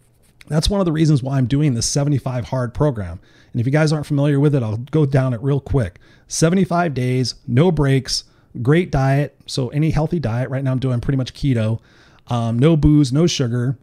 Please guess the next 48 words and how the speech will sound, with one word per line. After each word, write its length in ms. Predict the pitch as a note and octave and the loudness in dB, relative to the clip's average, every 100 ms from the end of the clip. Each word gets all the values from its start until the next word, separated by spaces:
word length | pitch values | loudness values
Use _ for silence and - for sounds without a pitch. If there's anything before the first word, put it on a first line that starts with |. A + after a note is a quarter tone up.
| _ _ - | _ _ -8
So 180 | C3+ B2 | -4 -2
that's 220 | C3 - | -2 -4
one 240 | A#2+ A#2 | -4 -2
thing. 300 | G#2 G2+ B2+ - _ | -4 -4 -6 -10 _
So 140 | - | -8
diet, 380 | A2+ A#2+ D3+ D3+ | -4 0 0 0
no 120 | D3 | 0
booze, 220 | C#3 C#3+ C3 | 2 2 0
no 100 | B2+ | -4
sugar. 340 | - G#2+ B2 | -4 -4 -4
The 80 | A#2 | -2
second 360 | - D#3+ D#3 | -2 -2 -2
thing 280 | D#3+ D#3 D3 - | 0 0 0 -2
is 460 | B2+ A#2 A#2+ G#2+ - _ _ | -4 -2 -2 -4 -8 _ _
two 220 | - F#3+ | -4 0
workouts 440 | F3+ F3+ D#3 D3+ D3+ | 2 2 0 -2 -2
a 60 | |
day, 380 | C3 A2+ A2+ A2+ - _ _ | -2 -2 -2 -6 -10 _ _
forty-five 480 | D3+ E3 - D#3 | 0 2 2 0
minutes 200 | D#3 D3+ | 0 0
each. 280 | - A#2 A#2+ - | -2 -6 -6 -10
One 160 | A2 D3 | -6 -2
of 40 | E3+ | -2
them 100 | B2+ | -2
has 200 | C3+ - | -4 -6
to 80 | |
be 80 | B2+ | -6
outside, 540 | G#2 F2+ G#2 F2+ G2+ A#2+ _ - | -8 -8 -8 -8 -12 -12 _ -10
no 120 | A2+ | -6
matter 200 | A2+ G#2 | -6 -6
what. 320 | G2 G2 A2+ | -6 -8 -8
So 120 | - | -10
forty-five 460 | A2+ E3 E3 E3 D3+ | -6 0 0 2 0
minutes 240 | C#3+ C3+ | 0 -2
each, 360 | C3+ C#3 - - _ _ - | -2 -4 -4 -12 _ _ -12
one 180 | G2+ D3 | -4 -2
of 60 | |
them 80 | D3 | 0
has 180 | C3 - | -2 -4
to 60 | |
be 80 | B2+ | -6
outside. 480 | G2+ F#2 G2 F#2+ A2 - _ | -8 -8 -10 -10 -12 -16 _
That's 200 | B2+ B2+ | -6 -6
been 120 | A2+ | -4
the 60 | G#2+ | -6
most 180 | G#2 | -8
challenging 400 | - A2+ A2+ G2+ | -8 -8 -8 -8
part. 300 | F#2 G2+ G2+ | -10 -10 -10